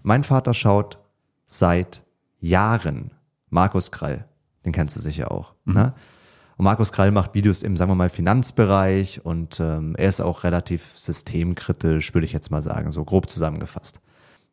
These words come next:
Speaker 1: Ich habe meinem Vater versucht, dieses Konzept zu erklären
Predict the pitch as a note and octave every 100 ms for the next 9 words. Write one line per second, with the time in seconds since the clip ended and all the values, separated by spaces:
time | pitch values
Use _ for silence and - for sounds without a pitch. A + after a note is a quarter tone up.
0 | _ - F3 - F#3+ A2+ G2+ F#2+ D3 D3+
1 | - F2+ G2+ F2+ - G2 G2 - F#2 -
2 | F3 - F2 E2 - E2 D#2 B2